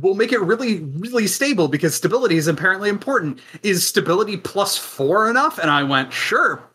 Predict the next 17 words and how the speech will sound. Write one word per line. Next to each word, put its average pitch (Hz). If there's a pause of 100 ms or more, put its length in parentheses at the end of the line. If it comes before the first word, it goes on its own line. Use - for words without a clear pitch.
(220)
enormous 180
positive 214
stagger 240 (320)
with 165
a -
tail. 247
Sounds 170
good. 220
It's 156
basically 185
two 233
tandem 226
aircraft 233
at 240
once." 277 (280)
Like, 185 (680)
like, 247